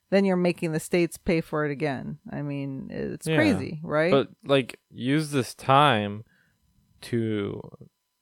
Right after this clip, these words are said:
Speaker 2: train
Speaker 1: And then
Speaker 2: yourself.
Speaker 1: some corporation is getting the money.
Speaker 2: To train yourself.
Speaker 1: Yeah.
Speaker 2: You know? That's what I'm getting at. Don't, don't, you know, take a break. Yeah, take a month off if you need.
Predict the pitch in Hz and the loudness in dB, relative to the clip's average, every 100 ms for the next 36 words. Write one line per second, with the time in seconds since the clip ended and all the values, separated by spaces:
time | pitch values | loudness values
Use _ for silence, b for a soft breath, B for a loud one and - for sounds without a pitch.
0 | _ - 156 143 104 95 104 - 113 107 | _ 6 6 6 0 -6 -10 -2 0 0
1 | 196 107 95 180 160 - 196 170 185 208 | 0 0 0 -2 -4 -2 -2 0 2 0
2 | - 156 143 135 143 131 131 131 151 160 | -2 -8 -8 -8 -8 -8 -8 -8 -8 -8
3 | 139 139 160 147 _ - - 147 139 123 | -8 -8 -10 -12 _ -8 2 4 4 2
4 | 110 - 104 - - - _ _ - 170 | -2 -2 -4 -4 -8 -14 _ _ -12 -8
5 | 151 143 147 113 110 107 110 123 _ _ | -6 -8 -6 -4 -2 -2 -4 -8 _ _
6 | _ _ _ _ _ _ 135 151 127 113 | _ _ _ _ _ _ 2 4 4 4
7 | 127 113 104 104 98 98 110 - _ _ | 4 4 2 0 -2 -2 -4 -6 _ _
8 | 127 151 147 123 110 127 147 151 120 - | 2 4 4 0 0 2 2 0 -2 -6
9 | 110 117 104 98 104 120 - _ _ _ | -8 -4 -4 -4 -6 -10 -20 _ _ _
10 | _ - 156 156 127 123 123 98 - 123 | _ 2 4 4 6 10 10 8 4 4
11 | 113 101 - 131 123 156 123 123 - 117 | 6 4 0 -4 -2 0 2 0 4 6
12 | 117 123 - - - 107 110 110 107 104 | 6 4 -6 -20 -12 -4 -2 0 0 0
13 | 107 | -2